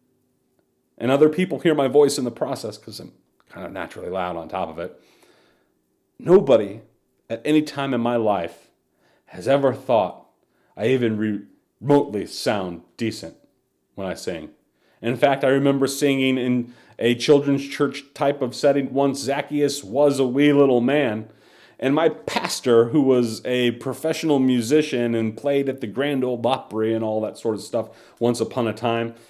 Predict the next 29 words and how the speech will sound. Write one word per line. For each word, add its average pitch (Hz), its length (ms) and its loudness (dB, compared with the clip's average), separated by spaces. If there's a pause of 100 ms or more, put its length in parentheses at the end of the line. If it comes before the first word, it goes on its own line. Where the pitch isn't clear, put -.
(200)
he 214 200 2
had 165 200 4
a 113 60 6
good 123 360 0
laugh 160 400 2
at 123 180 4
it 110 240 -2 (440)
from 190 320 4
the 175 80 8
platform 147 640 6
of 127 200 4
the 123 60 4
church - 600 0 (180)
and 147 100 -6
said, 220 220 4
<laughs> - 40 -6
"Ha, 480 640 6
Jimmy, 254 480 0 (220)
that - 160 2
was 214 160 8
almost 208 500 4
in 196 160 4
tune." 185 560 4
<laughs> - 40 -10 (3000)
So - 180 -2
that's 151 180 6
where 135 160 8
I 123 120 6
am 117 420 4